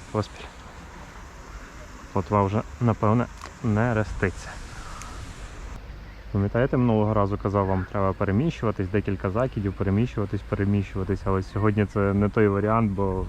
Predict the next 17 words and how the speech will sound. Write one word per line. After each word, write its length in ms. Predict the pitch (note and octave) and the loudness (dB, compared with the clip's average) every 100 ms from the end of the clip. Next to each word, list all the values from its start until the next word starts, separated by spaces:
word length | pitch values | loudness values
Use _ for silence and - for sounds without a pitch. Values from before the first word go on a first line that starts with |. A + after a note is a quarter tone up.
| - - | -6 -8
всі 300 | - A2+ G#2+ | 0 4 6
місця, 540 | G2+ - - F#2 F2+ - | 6 2 -2 0 -2 -4
в 40 | G2 | -4
яких 300 | F#2+ G#2+ F#2 - | -2 -2 -2 -2
тільки 340 | F#2+ - F#2 - - | -4 -2 -6 -6 -2
можна 380 | G#2 G2+ G2 F#2 | 2 4 4 2
запхатись, 580 | F#2+ - G#2 G#2+ C3+ - - - - - - - - | 0 2 2 2 -2 -6 -14 -16 -16 -16 -16 -10 -2
є 260 | G2+ G2+ G#2 | 4 4 4
рибалки. 540 | G2 F#2 F2 - G2 - - - | 4 2 0 -4 -10 -12 -10 0
Ну, 60 | F3+ | 2
але, 100 | A2+ | 2
в 40 | |
принципі, 440 | - A2 G#2 - | 4 2 2 0
воно 200 | G2+ G2+ | 2 4
і 40 | G2+ | 4
логічно, 580 | G2+ D3 - D#3 C3+ C3+ | 4 2 0 0 2 2
вихідний. 840 | A2 F#2+ - G#2 G2 D3+ D#3+ | 0 -2 -2 -2 2 2 2